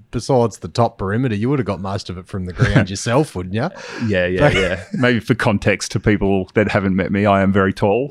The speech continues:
Speaker 1: <laughs> Yeah.
Speaker 2: Um, but, uh, uh, that was the hard thing though, like, 'cause when you're on service crew, right, and you got two people
Speaker 1: Yeah,
Speaker 2: in the
Speaker 1: 'cause you're,
Speaker 2: basket,
Speaker 1: yeah, yeah.
Speaker 2: it's fucking annoying because you might have, be
Speaker 1: All
Speaker 2: up
Speaker 1: right
Speaker 2: there
Speaker 1: for
Speaker 2: with
Speaker 1: you,
Speaker 2: someone.
Speaker 1: but annoying for them 'cause they can't get high.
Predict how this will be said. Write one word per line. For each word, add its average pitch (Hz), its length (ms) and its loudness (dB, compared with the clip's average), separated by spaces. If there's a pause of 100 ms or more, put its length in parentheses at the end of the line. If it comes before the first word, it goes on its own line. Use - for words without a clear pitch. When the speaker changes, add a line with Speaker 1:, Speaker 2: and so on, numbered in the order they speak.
(120)
Speaker 1:
<laughs> - 100 2
Yeah. 196 400 2 (500)
Speaker 2:
Um, 190 80 -2 (1040)
but, 113 180 4
uh, 107 460 4
uh, 143 140 2
that 160 180 2
was 160 100 4
the 117 80 0
hard 107 260 2
thing 127 180 6
though, 92 220 4
like, 92 220 0 (400)
'cause 123 140 2
when 156 160 6
you're 113 500 4 (540)
on 98 140 -6
service 120 460 2
crew, 92 180 0
right, 101 300 2 (120)
and 98 120 0
you 104 60 2
got 110 160 -2
two 110 140 -2
people 127 140 -4
Speaker 1:
Yeah, 127 140 2
Speaker 2:
in 151 120 4
the 135 60 0
Speaker 1:
'cause 101 240 2
you're, 123 200 4
Speaker 2:
basket, 76 160 -2
Speaker 1:
yeah, 117 380 0
yeah. 117 140 2
Speaker 2:
it's 107 100 -2
fucking 147 500 -2
annoying 95 540 4
because 101 320 0
you 123 80 4
might 123 220 4
have, 92 520 -4 (180)
be 123 120 2
Speaker 1:
All 160 100 6
Speaker 2:
up 160 60 6
Speaker 1:
right 135 140 6
Speaker 2:
there 98 80 0
Speaker 1:
for 95 80 0
Speaker 2:
with 95 80 2
Speaker 1:
you, 135 120 6
Speaker 2:
someone. 92 220 2
Speaker 1:
but 90 100 2
annoying 120 360 4
for - 120 -10
them 113 340 0
'cause 95 180 -8
they 113 180 -2
can't 92 280 -2
get 87 160 -6
high. 95 420 -2